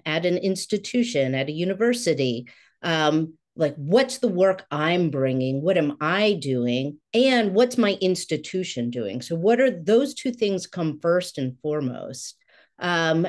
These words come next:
and then as institutional actors, we're also expected to have the answers, right? We're sought out specifically for, like, "Oh, how do I connect with you at Blue Cross and Blue Shield of North Carolina Foundation?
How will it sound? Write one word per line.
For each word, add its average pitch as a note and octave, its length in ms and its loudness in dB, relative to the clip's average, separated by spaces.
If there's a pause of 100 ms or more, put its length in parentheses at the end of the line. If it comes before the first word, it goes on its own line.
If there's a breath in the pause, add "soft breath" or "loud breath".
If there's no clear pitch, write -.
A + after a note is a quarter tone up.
and G#3 200 2
then G#3 340 6
as A#3+ 280 2
institutional A#3 1040 0
actors, D3+ 640 0 (380 soft breath)
we're A3+ 220 4
also E4 420 2
expected - 960 -4 (540)
to - 80 -6
have F3 300 -2
the D3 280 -2
answers, - 420 -6
right? E3 220 2
We're G3 200 2
sought A3 640 0
out C#3+ 400 0
specifically C#3 1160 -4
for, C#3 600 0
like, B2+ 380 0 (400 soft breath)
"Oh, A3 340 6
how A3 260 -2
do A3+ 120 4
I G3+ 80 4
connect G3 460 0
with E3 180 -4
you E3 140 0
at - 140 -2
Blue E3 160 -6
Cross D#3+ 340 -4
and C#3+ 120 -6
Blue C#3+ 120 -4
Shield C3+ 260 -4
of C#3 80 -4
North C3 220 -6
Carolina B2+ 420 -4
Foundation? A#2+ 640 -10